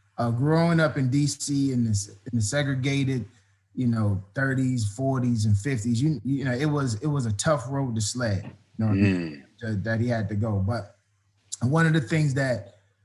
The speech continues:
Speaker 1: uh, added to his character, and, and, and I, and I thank God that he survived it, was that, and I don't know if you know, excuse me, notice, Herbie, is that when he was five, he got hit by a truck.
Speaker 2: He
Speaker 1: And
Speaker 2: lost a leg.
Speaker 1: Lost his leg. He lost his right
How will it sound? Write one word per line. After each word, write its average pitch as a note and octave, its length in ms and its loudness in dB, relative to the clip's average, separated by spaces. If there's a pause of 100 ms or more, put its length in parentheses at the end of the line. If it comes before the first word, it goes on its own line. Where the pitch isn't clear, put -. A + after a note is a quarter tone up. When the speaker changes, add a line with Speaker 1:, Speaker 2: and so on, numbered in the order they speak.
(200)
Speaker 1:
uh, A2+ 200 0 (100)
added D3+ 360 2
to D3+ 100 0
his A#2+ 120 -2
character, D3+ 720 2 (680)
and, A2+ 220 -6
and, A2 460 -2
and B2 140 0
I, A2+ 200 -2
and A#2+ 120 -2
I A#2 80 0
thank C#3 260 0
God C3+ 280 2
that B2+ 140 0
he C3 140 0
survived B2 520 2
it, A#2+ 80 -2
was A#2+ 140 -4
that, A#2+ 240 -2
and A2 280 0
I D3+ 100 0
don't D#3 80 2
know D#3 60 2
if C#3 100 -4
you E3 100 0
know, D#3+ 180 -2 (460)
excuse F#3+ 220 0
me, D#3 120 4
notice, D3+ 340 2
Herbie, C3+ 200 0
is A#2+ 100 0
that B2 320 -4 (240)
when C3 180 -2
he D#3 100 4
was D#3 160 4
five, E3 420 2
he C3+ 60 0
got B2 200 2
hit C#3+ 200 2
by A#2+ 140 0
a A2 40 -2
truck. - 440 -2 (560)
Speaker 2:
He F#2 140 0
Speaker 1:
And F2 140 2
Speaker 2:
lost D#2 320 2
a F#2 40 6
leg. F#2+ 420 2 (240)
Speaker 1:
Lost C3 260 -2
his D3+ 160 2
leg. D3+ 260 4
He C3 100 0
lost C3+ 240 0
his B2 140 -4
right C3+ 200 0